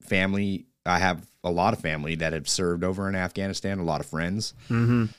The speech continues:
Speaker 1: And so I thought that that was a really cool thing that they did.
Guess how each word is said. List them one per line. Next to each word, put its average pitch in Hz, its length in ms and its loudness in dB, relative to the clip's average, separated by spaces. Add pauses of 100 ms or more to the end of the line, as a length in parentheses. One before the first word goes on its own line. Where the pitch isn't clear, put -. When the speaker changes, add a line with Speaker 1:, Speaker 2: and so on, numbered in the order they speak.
(100)
Speaker 1:
And 82 340 -2
so 90 260 2
I 87 120 4
thought 98 220 0
that 82 100 -6
that 87 120 2
was 85 140 0
a 82 60 -2
really 85 240 0
cool 85 640 -4
thing 82 340 -4
that 80 120 -8
they 82 100 -4
did. 85 340 -4